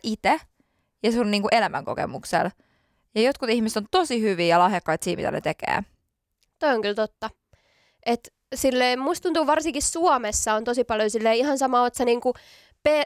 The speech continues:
Speaker 2: perunan poimija ammatiltas, niin siihen pitää käydä joku, tiedätkö, kolmen vuoden koulutus, että sä pääset duuniin. Niinku, makes no sense silleen.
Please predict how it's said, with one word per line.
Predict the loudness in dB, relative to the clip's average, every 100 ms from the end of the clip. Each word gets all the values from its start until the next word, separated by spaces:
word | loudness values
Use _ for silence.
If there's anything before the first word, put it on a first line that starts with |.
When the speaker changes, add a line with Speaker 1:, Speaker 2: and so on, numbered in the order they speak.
| 0
Speaker 2:
perunan | 0 2 0 -2 2
poimija | 2 4 2 0 2 2
ammatiltas, | 0 -4 -4 -4 -2 -2
niin | 0
siihen | 2 2 2
pitää | 0 0
käydä | 0 2
joku, | 2 0 -4 -4
tiedätkö, | -2 0 0
kolmen | 0 0 0 0
vuoden | 0 2
koulutus, | 2 2 2 0 -2
että | -2 0
sä |
pääset | 0 0 -4 -4
duuniin. | 0 2 0 -2 -4 -6 _ _ -8
Niinku, | -2 -2 -2
makes | 0 0 0 -2
no | -2 -2
sense | 0 0 0 -4 -4
silleen. | -2 0 0 0 -4